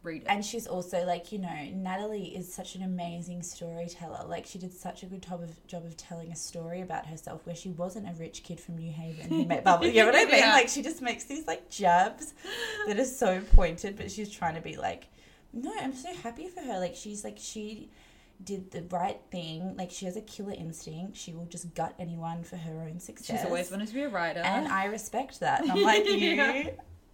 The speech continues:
Speaker 2: are a little sneaky girl."
Speaker 1: I
Speaker 2: But,
Speaker 1: know.
Speaker 2: yeah. Like, I feel like that, th-, this is what we said at the time. They say, just seem both as bad as each other.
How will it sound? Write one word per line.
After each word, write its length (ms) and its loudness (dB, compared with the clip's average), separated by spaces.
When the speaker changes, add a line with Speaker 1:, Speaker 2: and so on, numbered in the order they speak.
Speaker 2:
are 180 -2
a 40 -2
little 440 -2
sneaky 680 -8
girl." 480 -2
Speaker 1:
I 160 2
Speaker 2:
But, 200 6
Speaker 1:
know. 280 0
Speaker 2:
yeah. 280 -2
Like, 160 0
I 120 4
feel 120 -6
like 140 0
that, 300 -2
th-, 180 -10
this 180 -8
is 60 -8
what 80 -2
we 80 2
said 160 -4
at 120 0
the 80 -8
time. 300 0
They 140 -4
say, 160 -6
just 180 -8
seem 200 -6
both 220 -8
as 120 -14
bad 200 -6
as 120 -10
each 160 -10
other. 240 -8